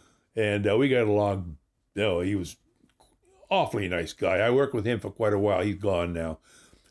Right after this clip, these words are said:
And the engineer was too. I forgot who that was, but he, I think he's gone too. But anyway,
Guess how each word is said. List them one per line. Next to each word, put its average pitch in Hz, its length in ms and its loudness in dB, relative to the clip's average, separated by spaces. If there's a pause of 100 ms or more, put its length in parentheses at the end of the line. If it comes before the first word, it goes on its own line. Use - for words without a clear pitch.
(460)
And 104 100 -2
the 120 120 2
engineer 131 480 2
was 90 260 0
too. 95 300 0
I 101 80 0
forgot 120 300 0
who 107 180 4
that 110 240 2
was, 92 200 0
but - 160 -2
he, 104 140 -4
I 98 120 -4
think 104 160 -6
he's 98 180 -2
gone 85 280 -4
too. 87 160 -8
But 107 160 -2
anyway, 110 480 2